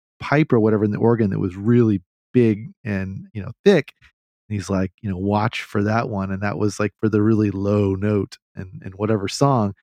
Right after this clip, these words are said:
And that was really fun to see that one move. And so it's not just that you're, you're hearing it. It, it's, it was so tangible, like you're saying. There's something physical. And again, I, I think we've all kinda had our fill of the metaverse <laughs> where we're like,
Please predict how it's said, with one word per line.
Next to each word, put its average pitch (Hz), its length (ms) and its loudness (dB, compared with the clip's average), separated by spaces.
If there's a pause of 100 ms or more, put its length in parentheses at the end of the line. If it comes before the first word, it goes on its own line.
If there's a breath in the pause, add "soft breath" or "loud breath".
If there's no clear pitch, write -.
(240)
And 117 160 0
that 143 200 4
was 113 200 2
really 127 380 4
fun 117 300 0
to 104 60 -6
see 110 280 0
that 110 280 -2
one 98 240 -2
move. 113 440 2
And 98 120 -10
so - 140 -2
it's 117 140 -2
not 165 180 2
just 143 200 -2
that 139 100 -2
you're, 110 240 0 (480)
you're 107 100 -6
hearing 170 480 2
it. 113 180 0
It, 123 160 0 (140)
it's, - 260 -4
it 160 60 4
was 131 140 0
so 185 160 6
tangible, 180 500 2
like 95 220 -4
you're 113 60 -12
saying. 101 380 -10
There's 104 200 -6
something 120 440 0 (640)
physical. 165 340 2
And 120 100 2
again, 156 240 4
I, 127 220 2
I 143 160 -6
think 160 200 0
we've 135 180 4
all 143 140 4
kinda 135 240 2
had 127 300 0
our 110 120 2
fill 131 440 0
of 104 140 -2
the 110 60 -2
metaverse 101 680 -4
<laughs> - 60 -16
where 85 180 -6
we're 135 140 2
like, 104 380 -4